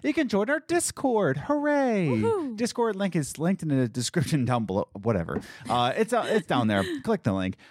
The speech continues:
Speaker 1: Uh, we got some great people on there. We have nice little discussions, and I will also ask the question on there. We get most of our, uh, answers from the Discord,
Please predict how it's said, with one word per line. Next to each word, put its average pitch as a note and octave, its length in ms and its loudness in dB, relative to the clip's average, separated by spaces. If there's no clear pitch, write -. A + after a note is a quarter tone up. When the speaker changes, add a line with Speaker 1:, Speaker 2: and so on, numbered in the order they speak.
Speaker 1:
Uh, D3 440 2
we G3+ 140 -2
got F#3 240 0
some D3 140 -2
great C3+ 220 2
people C3+ 240 0
on B2 100 2
there. B2+ 120 4
We C3 120 2
have C#3 260 -2
nice C3+ 240 0
little B2+ 140 -2
discussions, C#3 560 0
and D#3+ 100 2
I E3 80 2
will E3+ 120 -2
also E3+ 360 -2
ask D3 200 0
the C#3+ 60 -10
question C3 320 -2
on A2+ 200 4
there. D#3+ 240 2
We C3+ 140 0
get D3+ 280 -2
most C#3+ 320 -2
of C#3 100 -2
our, B2+ 420 2
uh, G#2+ 280 2
answers D3 340 0
from G3 220 -2
the D3 80 -2
Discord, F#2 540 -2